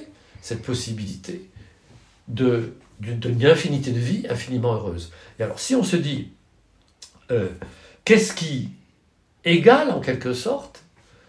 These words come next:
euh, qu'est-ce qui peut égaler la,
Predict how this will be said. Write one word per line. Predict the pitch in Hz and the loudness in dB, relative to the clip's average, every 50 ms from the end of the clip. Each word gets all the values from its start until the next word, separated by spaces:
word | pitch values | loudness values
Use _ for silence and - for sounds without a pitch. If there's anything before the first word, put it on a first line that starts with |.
| _ - - - _ - | _ -20 -20 -20 _ -14
euh, | 127 123 - 117 | -12 -10 -8 -4
qu'est-ce | - 170 160 - | -2 -2 -2 -2
qui | - 143 | -2 -6
peut | - - 127 - - | -4 -4 -4 0 4
égaler | 185 196 165 151 156 165 196 240 277 - - - - _ _ _ _ _ _ _ _ _ _ _ _ _ _ _ - 131 | 4 6 8 8 8 6 6 2 0 -2 -6 -12 -14 _ _ _ _ _ _ _ _ _ _ _ _ _ _ _ -6 0
la, | 135 160 185 208 233 240 - - - | 2 2 2 2 0 -4 -8 -14 -20